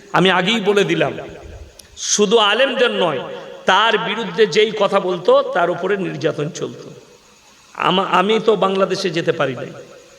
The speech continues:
এখন দাওয়াত আসছে, আমার সঙ্গে বাংলাদেশের একজন বক্তা এসছেন, মেদিনীপুরে জলসা করলে,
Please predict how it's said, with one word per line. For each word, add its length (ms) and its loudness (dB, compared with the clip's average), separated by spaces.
এখন 300 2
দাওয়াত 320 2
আসছে, 360 -2
আমার 220 2
সঙ্গে 320 -2
বাংলাদেশের 540 0
একজন 280 0
বক্তা 340 2
এসছেন, 440 -4
মেদিনীপুরে 520 0
জলসা 280 2
করলে, 300 0